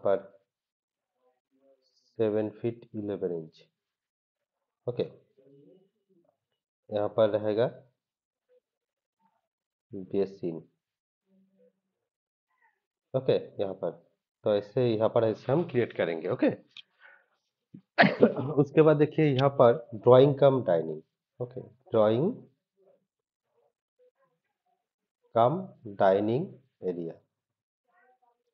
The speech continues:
ड्राइंग कम dining। ड्राइंग कम dining के लिए यहाँ पर fourteen feet three inch यहाँ पर distance, उसके बाद यहाँ पर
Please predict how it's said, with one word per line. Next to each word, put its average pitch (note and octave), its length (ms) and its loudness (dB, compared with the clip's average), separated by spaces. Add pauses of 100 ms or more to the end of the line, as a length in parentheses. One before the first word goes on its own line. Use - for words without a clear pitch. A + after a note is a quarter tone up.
(420)
ड्राइंग G#2+ 260 -2
कम G#2+ 240 -4
dining। E2+ 360 -8 (160)
ड्राइंग C#3 260 0
कम D3+ 200 0
dining C3 360 0
के C3+ 100 -2
लिए C3+ 160 0
यहाँ A#2 220 0
पर B2+ 300 -2 (640)
fourteen - 1120 -4
feet B2+ 300 -8 (160)
three A#2 280 -2
inch C3+ 220 -8 (1500)
यहाँ A2 240 0 (100)
पर A2 180 2
distance, A#2 600 -6 (380)
उसके G#2+ 360 -8
बाद A2 320 0 (480)
यहाँ G#2 180 -10
पर B2+ 240 -2